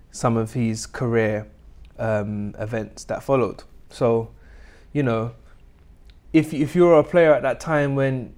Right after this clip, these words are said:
I hate to bring it up, but you've had a few injuries that have made you lose your place in the team,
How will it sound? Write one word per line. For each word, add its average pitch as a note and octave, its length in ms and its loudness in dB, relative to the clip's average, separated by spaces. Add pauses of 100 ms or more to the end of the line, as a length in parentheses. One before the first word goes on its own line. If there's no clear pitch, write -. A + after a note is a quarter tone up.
(640)
I - 100 -12
hate C#3 260 -8
to B2+ 80 -10
bring B2+ 220 -6
it G2+ 60 -6
up, C3 300 -4 (380)
but A2 120 -4
you've B2 180 -2
had C#3+ 260 4
a B2+ 60 0
few D#3+ 260 -2
injuries C3 640 0 (460)
that C#3 100 -2
have B2+ 200 -2
made C3 260 0
you B2+ 100 2
lose D3 280 4
your D3+ 100 4
place C3 320 -2
in C3 80 -4
the A#2 80 -4
team, B2+ 400 -6